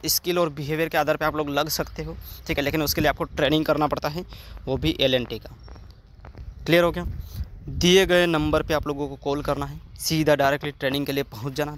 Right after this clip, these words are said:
दो महीने, तीन महीने तक में ट्रेनिंग करो, फ्री में, निःशुल्क में करो, ठीक है। रेफरेंस नेम संदीप संतरा लगाओ या फिर महाकाल जॉब भी लगा सकते हो, कोई दिक्कत नहीं।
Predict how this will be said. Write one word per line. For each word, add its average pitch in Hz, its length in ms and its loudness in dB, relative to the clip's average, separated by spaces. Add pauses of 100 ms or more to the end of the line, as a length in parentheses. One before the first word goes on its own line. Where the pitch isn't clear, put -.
दो 151 200 6
महीने, 147 280 2
तीन 143 200 0
महीने 139 220 -4
तक 185 160 -8
में 147 80 -4 (100)
ट्रेनिंग 143 280 0
करो, 160 200 -2 (540)
फ्री 156 260 2
में, 170 160 2
निःशुल्क 147 580 2
में 175 140 2
करो, 160 220 0 (500)
ठीक 151 100 0
है। 143 60 4
रेफरेंस 160 420 4
नेम 170 140 0
संदीप 151 320 0
संतरा 151 300 2
लगाओ 160 280 2 (580)
या 139 100 2
फिर 165 140 0
महाकाल 147 340 2
जॉब 151 140 0
भी 156 80 0
लगा 151 200 4
सकते 165 240 -4
हो, 156 80 -12
कोई 147 140 0
दिक्कत 151 300 -6
नहीं। 160 120 -10